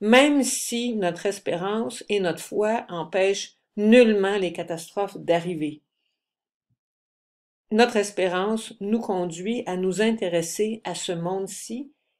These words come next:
et à vraiment nous y engager. Alors, dans cet avant qui commence, on va avoir le temps de réfléchir à cette espérance-là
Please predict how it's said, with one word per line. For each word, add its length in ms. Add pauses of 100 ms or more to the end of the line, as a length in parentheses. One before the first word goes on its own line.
(120)
et 300
à 120
vraiment 600
nous 360
y 80
engager. 540 (1800)
Alors, 240
dans 140
cet 380 (120)
avant 360
qui 200
commence, 760 (220)
on 80
va 80
avoir 240
le 160
temps 380
de 160
réfléchir 720
à 60
cette 260
espérance-là 800